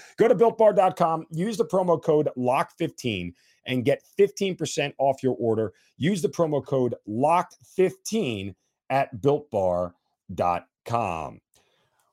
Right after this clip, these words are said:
Welcome back into A to Z here on Locked On Sports Atlanta. Again, give us a follow on Twitter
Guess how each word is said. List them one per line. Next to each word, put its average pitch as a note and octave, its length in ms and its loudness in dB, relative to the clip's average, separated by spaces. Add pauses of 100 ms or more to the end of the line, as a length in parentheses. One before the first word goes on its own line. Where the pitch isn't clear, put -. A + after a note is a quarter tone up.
Welcome G2 340 -4
back A#2+ 160 -2
into G#2+ 340 -6
A A2+ 100 -6
to F#2+ 120 -8
Z G#2 260 -6
here A2+ 340 -4
on A#2 220 -2
Locked G#2 240 -4
On G2+ 140 -4
Sports - 360 -8
Atlanta. A2+ 280 -4
Again, G2 260 -6
give G#2 140 -6
us F2+ 80 -10
a F#2+ 40 -10
follow G#2+ 480 -2
on A#2 140 -8
Twitter A2 260 -8